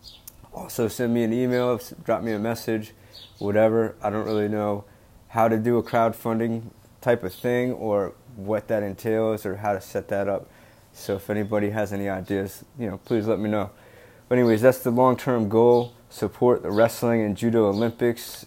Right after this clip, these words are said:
you know, for the United States, 'cause that's where I'm from. I currently live in Boston, Massachusetts. I'm from Delaware,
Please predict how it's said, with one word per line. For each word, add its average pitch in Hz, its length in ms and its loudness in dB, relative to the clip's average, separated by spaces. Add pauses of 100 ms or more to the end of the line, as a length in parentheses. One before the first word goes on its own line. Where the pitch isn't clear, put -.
you 110 140 -6
know, 101 180 -2
for - 220 -8
the 95 60 0
United 104 320 -2
States, 117 480 -2
'cause 95 180 -8
that's 95 260 -6
where 98 320 0 (420)
I'm 95 120 -12
from. 127 420 -4 (420)
I 95 140 -6
currently 104 400 -2
live 104 220 2
in 98 280 -2 (120)
Boston, 104 420 -2
Massachusetts. 120 880 -4 (500)
I'm 95 140 -6
from 117 300 4
Delaware, 127 600 6